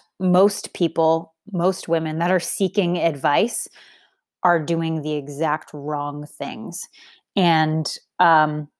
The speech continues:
my mission is to challenge the norm. My mission is to challenge what we all think we should be doing, because a lot of times it is the exact opposite. So again,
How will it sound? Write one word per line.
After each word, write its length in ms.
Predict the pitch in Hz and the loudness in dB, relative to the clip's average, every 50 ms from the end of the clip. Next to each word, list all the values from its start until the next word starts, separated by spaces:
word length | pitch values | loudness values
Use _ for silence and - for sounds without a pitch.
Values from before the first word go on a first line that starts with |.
| _ - - _ | _ -14 -12 _
my 160 | - 170 160 175 | -2 0 0 0
mission 320 | 175 175 175 - 175 180 | 0 0 -2 -2 -2 -2
is 120 | 175 170 - | -2 -4 -6
to 100 | - 175 | -8 -10
challenge 540 | - - 220 160 170 175 175 175 170 160 160 | -6 -4 -4 -2 0 0 0 -2 -2 -2 -4
the 80 | 165 | -2
norm. 420 | 170 165 170 180 165 151 151 151 156 | -2 0 2 0 0 0 -2 -6 -6
My 140 | 156 151 156 | -6 -4 -4
mission 340 | 156 160 160 - - 165 160 | -4 -4 -4 -4 -4 -4 -2
is 140 | 160 - | -4 -6
to 160 | - - 180 160 | -4 -4 -4 -4
challenge 580 | - - - 160 151 151 160 160 165 165 156 | -2 -2 -2 0 0 0 0 -2 -2 -2 0
what 320 | 151 160 160 - - - 160 | 2 2 2 2 0 -2 -2
we 240 | 165 160 165 - - | -2 0 -2 -2 -2
all 500 | - 156 147 147 147 147 151 165 160 - - - - - _ _ _ _ _ _ | 2 4 4 6 6 4 4 2 0 -4 -12 -20 -20 -20 _ _ _ _ _ _
think 420 | - - - - 185 185 - - - | -20 -6 -2 -2 -2 -2 -2 0 2
we 140 | 175 170 | 2 2
should 400 | 160 - - - - 175 170 160 | 2 0 0 2 4 4 4 4
be 160 | 143 170 165 151 | 2 0 0 2
doing, 380 | 151 170 165 156 147 147 151 | 2 0 0 0 -2 -4 -4
because 240 | 151 156 - 165 156 | -4 -2 -2 0 2
a 40 | 160 | 2
lot 300 | 160 160 165 156 151 156 | 2 4 4 4 4 4
of 120 | 160 151 | 2 0
times 440 | - - 170 160 156 151 156 143 - - | -2 -4 -4 -4 -2 -4 -6 -6 -4 -4
it 100 | 170 156 | -2 0
is 180 | 165 156 147 135 | 0 -2 -2 -2
the 200 | 151 160 156 156 | 0 0 0 0
exact 680 | 151 143 156 127 - 160 151 147 - - - - - - - _ _ _ _ | -2 -4 -8 -4 0 0 2 2 0 -2 -8 -16 -20 -20 -20 _ _ _ _
opposite. 520 | - - 151 - - 151 - 147 139 - - _ - | -4 -4 -2 -2 -4 -4 -4 -4 -4 -4 -6 _ -10
So 400 | - - 170 156 151 151 151 - _ - - - - - - _ _ - - | -2 2 4 4 4 4 2 -4 _ -18 -20 -20 -20 -20 -20 _ _ -4 -2
again, 320 | 208 190 165 151 151 156 | 0 0 0 0 -4 -8